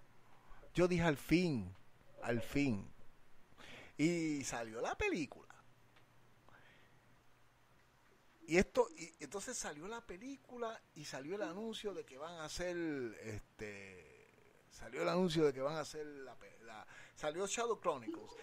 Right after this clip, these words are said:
salió el anuncio de la secuela de Shadow Chronicles. Yo entrevisté a Tommy en aquel tiempo. Tommy me dijo, con su boquita de comer, "Se va a tardar menos,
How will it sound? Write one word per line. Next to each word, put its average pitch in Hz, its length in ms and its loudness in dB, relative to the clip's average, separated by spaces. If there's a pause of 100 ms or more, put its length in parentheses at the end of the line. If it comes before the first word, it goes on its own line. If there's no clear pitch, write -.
(140)
salió 147 300 -4
el 208 80 0
anuncio 214 400 2
de 208 80 4
la 180 100 2
secuela 170 380 -4
de 220 60 -2
Shadow 175 280 -2
Chronicles. 110 480 -8 (400)
Yo 160 120 0
entrevisté 208 500 0
a 190 60 2
Tommy 190 300 6
en 139 80 2
aquel 131 260 -4
tiempo. 127 340 -4
Tommy 151 380 0
me 107 140 2
dijo, 104 460 -6 (640)
con 95 140 -8
su 101 100 -10
boquita 98 360 -8
de 143 40 -6
comer, 101 280 -12 (680)
"Se - 180 -10
va 92 80 -10
a 98 40 -10
tardar 123 380 -4
menos, 117 380 2